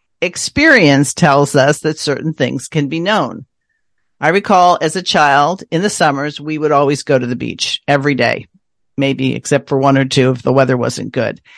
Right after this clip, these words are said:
And on our way back, and this was always a contest between my mother and my grandmother, who would say first when they saw a red sky, "Oh,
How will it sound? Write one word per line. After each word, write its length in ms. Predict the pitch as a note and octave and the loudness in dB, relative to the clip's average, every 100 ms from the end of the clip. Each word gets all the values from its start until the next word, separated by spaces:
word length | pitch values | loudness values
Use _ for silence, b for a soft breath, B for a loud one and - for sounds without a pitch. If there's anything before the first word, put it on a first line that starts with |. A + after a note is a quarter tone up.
| B B _ | B B _
And 120 | E3 | 2
on 180 | F3+ F#3 | 4 4
our 120 | F3+ | 4
way 220 | F3 F3 A#3 | 6 6 6
back, 560 | A#3 C#3 D#3 B3 - - _ _ _ _ _ | 6 4 4 0 -8 -16 _ _ _ _ _
and 160 | D#3 D#3 | -4 -2
this 160 | D3+ D#3 | -4 -6
was 160 | C#3 | 0
always 320 | D3+ D#3+ F3 | 2 4 2
a 60 | F3 | -2
contest 600 | - E3+ D#3 D#3 D3 - | -2 -2 -2 0 0 -2
between 320 | D#3 - D#3 | -8 -6 -4
my 140 | D3 C#3+ | -2 0
mother 320 | D3 D3+ D3 | 0 0 -2
and 100 | C#3+ | -2
my 140 | C3+ | -6
grandmother, 640 | B2 D3 D3+ D#3 C3+ C3+ D3+ | -4 -2 -2 0 0 -2 -4
who 340 | F#3+ C#4 D#4 | -2 -2 -2
would 220 | D4+ C4+ | -4 -8
say 300 | - A#3 G#3+ | -4 -2 0
first 560 | G#3+ F3+ D3 D#3 - - | 0 0 2 0 -4 -4
when 160 | D3 | 0
they 180 | D3 C#3+ | 2 0
saw 360 | D3 F3+ E3 F3 | 0 0 2 2
a 80 | D3 | -2
red 300 | D3 D3+ D#3+ | -4 -4 -6
sky, 560 | - - D3+ C#3+ C3 C3+ - | -10 -10 -2 0 2 0 2
"Oh, 280 | A3+ B3+ | 2 2